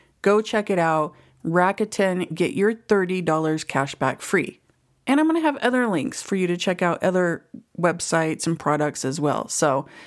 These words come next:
you guys, I got some amazing deals for you. I'm gonna share it. You can take advantage. And now that we got that part out of the way, let's get into the meat and bones. Why did I get into Sister Wives? So,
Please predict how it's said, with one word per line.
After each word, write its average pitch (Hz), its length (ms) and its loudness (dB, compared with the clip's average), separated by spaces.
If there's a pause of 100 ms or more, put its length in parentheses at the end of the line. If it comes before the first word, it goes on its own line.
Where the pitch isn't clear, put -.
you 175 100 -4
guys, 202 200 2
I 220 120 0
got 254 140 2
some 254 160 0
amazing 220 460 0
deals 214 220 -2
for - 160 -4
you. 233 200 0
I'm 202 100 0
gonna 175 160 0
share 190 280 -2
it. 208 140 -6 (460)
You 320 260 2
can 254 120 4
take 180 200 -2
advantage. 143 500 -2 (400)
And 294 120 4
now 269 260 2
that 240 140 4
we 226 120 0
got 190 280 2
that 170 400 0
part 175 260 2
out 151 180 2
of 143 80 -4
the 170 80 -4
way, 156 380 0
let's 247 280 0
get 311 140 0
into 277 800 0
the 262 240 0
meat 254 240 0
and 240 100 0
bones. 254 340 -2
Why 226 300 4
did 277 380 0
I 180 560 2
get 190 240 0
into 175 920 0
Sister - 380 0
Wives? - 440 -4
So, 240 380 4